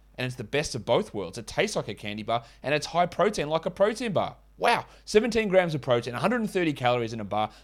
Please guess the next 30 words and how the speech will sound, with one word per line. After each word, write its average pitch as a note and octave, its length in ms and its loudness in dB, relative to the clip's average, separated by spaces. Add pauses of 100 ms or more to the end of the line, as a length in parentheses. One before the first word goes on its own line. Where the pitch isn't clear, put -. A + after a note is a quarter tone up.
low F#3 160 8
carbs, E3+ 320 4
low D#3+ 140 2
sugar, C#3+ 260 -4
low B2 220 4
fat, A2 440 -2 (800)
amazing D3 580 2
taste. A#2 340 -4
And C#3+ 260 2
have - 200 -16
you C3 40 -6
tried D3 220 -4
their A2+ 80 -2
puffs? - 420 -8 (240)
They're - 140 2
all - 80 6
covered D#3+ 260 2
in D3+ 80 -2
a C3+ 60 0
hundred C#3 180 -2
percent B2 240 -6
real A2 160 -4
chocolate, B2+ 300 -6
like C3 180 0
all C3 140 0
Built G#2 220 -6
Bars, A2 260 -6 (200)
but D3 100 -2
it's - 160 -6 (220)
protein-infused E3 1200 -2